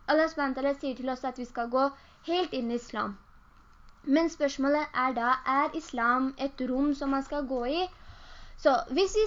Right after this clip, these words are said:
ser på dette verset, og et vers som vi inshallah kommer til å lese litt lenger frem i Koranen, i Surat Hajj,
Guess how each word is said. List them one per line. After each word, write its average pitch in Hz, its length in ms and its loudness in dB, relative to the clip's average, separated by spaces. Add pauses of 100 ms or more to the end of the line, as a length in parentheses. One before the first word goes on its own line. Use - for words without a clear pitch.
ser 285 280 2
på - 140 0
dette 330 240 2
verset, 254 480 0 (100)
og 302 400 8
et 294 180 -2
vers 277 200 2
som 277 160 0
vi 277 140 4 (100)
inshallah 269 360 -2
kommer 269 200 -2
til 269 120 -2
å 269 60 0
lese 254 260 -4
litt 269 140 -2
lenger 247 260 -6
frem 254 180 -4
i 254 100 -8
Koranen, 262 240 0
i - 40 -10
Surat 302 220 -4 (120)
Hajj, 320 280 4